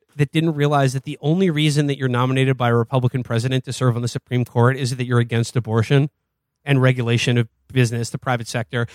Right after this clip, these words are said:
et cetera, et cetera. But, like, you know, a-, abortion is the marquee issue here. Like, that, that's the, that's the, that's the main factor one way or the other. So, like, who is he reassuring here with this idea that, like, because of her humility and judicial skepticism,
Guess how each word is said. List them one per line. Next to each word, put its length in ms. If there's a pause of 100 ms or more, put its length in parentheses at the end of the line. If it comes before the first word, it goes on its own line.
(160)
et 100
cetera, 240
et 80
cetera. 320
But, 140
like, 200
you 80
know, 240
a-, 120
abortion 500
is 120
the 80
marquee 520
issue 300
here. 240
Like, 160
that, 160
that's 180
the, 120
that's 200
the, 120
that's 200
the 100
main 360
factor 440
one 200
way 120
or 100
the 140
other. 300 (400)
So, 400 (280)
like, 260
who 160
is 120
he 100
reassuring 640
here 140
with 120
this 160
idea 240
that, 100
like, 160
because 380
of 100
her 120
humility 800
and 100
judicial 360
skepticism, 760